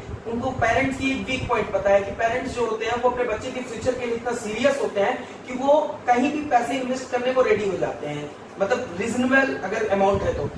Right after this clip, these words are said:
तो एक अभी हाल फिलहाल में एक हमको अभी WhatsApp पे और सोशल मीडिया पे एक फोटो सर्कुलेट होती हुई दिख रही है। उस फोटो में एलन, उस फोटो में एलन स्टॉपर इंस्टीट्यूट नाम का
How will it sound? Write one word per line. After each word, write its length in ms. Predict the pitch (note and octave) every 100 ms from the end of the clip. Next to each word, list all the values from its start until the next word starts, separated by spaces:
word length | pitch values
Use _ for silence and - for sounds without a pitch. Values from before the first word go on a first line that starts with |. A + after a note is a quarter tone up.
| - -
तो 240 | C4+ - -
एक 260 | C4 D4 -
अभी 260 | - C4+ D4 -
हाल 240 | - G#3 B3
फिलहाल 320 | C4 B3+ B3+
में 100 | -
एक 240 | C4+ C4+ G3+ -
हमको 280 | F#3+ G3+ B3+
अभी 320 | B3 C4 C4+ - -
WhatsApp 480 | G3 G#3 - A#3+ B3
पे 60 | B3+
और 160 | B3+ A3+
सोशल 320 | A3 B3+ B3+
मीडिया 240 | A#3 A#3+
पे 200 | - C4
एक 120 | C4 G3+
फोटो 280 | G#3 G#3+ F#3+
सर्कुलेट 460 | - A#3 A3+ G#3+ G3+
होती 220 | G3 G#3
हुई 100 | G3
दिख 180 | G3 F#3+
रही 220 | F3+ -
है। 120 | G#3 A#3+ - -
उस 180 | - C4
फोटो 300 | A#3 A3 C4+
में 120 | C4 C4+
एलन, 880 | D4+ - - - A#3 A#3+ D4+ F#4+ - - - - - - - - - - - -
उस 200 | A3+ A#3+
फोटो 220 | B3 B3 C#4+
में 140 | C#4+
एलन 400 | A#3 A#3 C4 D4+
स्टॉपर 500 | - A#3+ A3 C#4 C4+
इंस्टीट्यूट 420 | B3+ - C4 C4
नाम 240 | A#3+ B3 B3
का 160 | C4